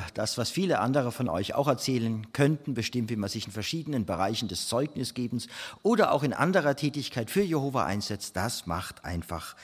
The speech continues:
Freude, äh, dabei. Ein weiterer Bereich, wo sich ja auch viele einsetzen für Jehova, sind auch Saalbauten. Auch hier im Kreis wurden ja gerade zwei größere Projekte verwirklicht.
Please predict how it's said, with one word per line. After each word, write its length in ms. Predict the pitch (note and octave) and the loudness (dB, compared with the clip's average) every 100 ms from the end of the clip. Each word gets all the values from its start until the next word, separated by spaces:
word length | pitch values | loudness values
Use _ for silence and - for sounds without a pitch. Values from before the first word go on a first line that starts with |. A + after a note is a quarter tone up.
| - _ | -20 _
Freude, 560 | - - F2+ E2+ F2+ E2 - - | -14 -6 -4 -4 -4 -8 -14 -10
äh, 160 | F#2 F#2+ | -6 -4
dabei. 460 | G#2 - C#2 D2 - - - | -2 -2 -4 -6 -8 -12 -4
Ein 160 | - A#2 | 2 4
weiterer 460 | A#2 E3 A3 F#3+ F#3 | 6 4 4 2 2
Bereich, 680 | D3 G2 G#2 D3+ A3 - - | 2 4 2 2 2 -2 -2
wo 80 | B2 | -4
sich 180 | A#2 | -2
ja 120 | A#2 - | -2 0
auch 200 | B2+ - | 0 -2
viele 360 | D3 C#3+ A#2+ | -4 -2 0
einsetzen 680 | C#2 F3+ A3 - F#3 - F3+ | 2 2 2 2 -2 -2 -4
für 160 | E3 F#3+ | -2 0
Jehova, 480 | F3+ D3 C#3+ D3+ D3 - - | 2 0 2 0 0 -8 -6
sind 420 | - D3+ - - | 0 0 0 0
auch 320 | F#2 A2+ - | 2 0 -2
Saalbauten. 1080 | - - E2+ C#2+ D#2 D2 - C2 A#1+ - - - - - - - | -8 -4 -2 -2 -2 -4 -4 -6 -6 -12 -18 -20 -16 -14 -14 -4
Auch 160 | C#3 - | -2 -2
hier 260 | F3+ G#3+ | 0 2
im 140 | C#3+ C3 | 2 -2
Kreis 720 | - F2+ F2+ A#2+ G#3+ G#3 C3+ | -2 0 2 2 2 2 0
wurden 240 | D#3+ F3 | 0 0
ja 120 | D3+ C3+ | 0 0
gerade 580 | A2+ G2 A#2 B2 A#2 | 0 2 2 2 -2
zwei 420 | - - A2+ A#2+ B2 | -4 -4 0 0 -2
größere 560 | - C3 C#3 C#3+ A2+ | 0 2 2 0 -2
Projekte 540 | G#2+ G2 F#2+ G2+ - E2 | -4 -4 -2 -4 -6 -10
verwirklicht. 840 | - D2+ C3+ F#3+ - A3 A#3 - | -8 -2 0 0 0 -2 -2 -8